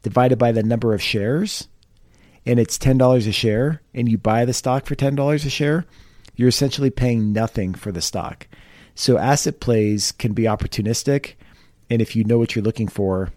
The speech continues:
they could be very smart investments. Now that you understand the categories of stocks and are beginning to ask questions based on these classifications, it's time to understand the financial side of the investment. So first, stock prices follow earnings.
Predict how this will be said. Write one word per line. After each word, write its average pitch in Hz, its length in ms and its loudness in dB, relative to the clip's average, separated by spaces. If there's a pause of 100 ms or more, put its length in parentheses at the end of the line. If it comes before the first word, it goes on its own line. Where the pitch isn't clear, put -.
they 107 100 2
could 104 140 -2
be 95 240 0
very 98 320 -4
smart 95 520 -4
investments. 85 720 -10 (220)
Now 147 140 6
that 196 180 2
you 180 80 4
understand 139 460 2
the 110 60 2
categories 113 720 0
of 95 80 -4
stocks 90 560 -4 (280)
and 123 120 0
are 117 80 4
beginning 123 340 0
to 95 120 -4
ask 110 280 -2
questions 120 480 0
based 113 340 0
on 110 80 -2
these 104 200 -4
classifications, 107 960 -2 (360)
it's - 220 -6
time 131 300 -2
to 131 120 -4
understand 110 540 -2
the 98 60 -6
financial 107 680 -2
side 92 300 -4
of 80 120 -8
the 87 100 -4
investment. 73 520 -10 (400)
So - 160 0
first, 135 460 2 (260)
stock - 400 0
prices 139 380 2
follow 120 400 4
earnings. 92 560 -4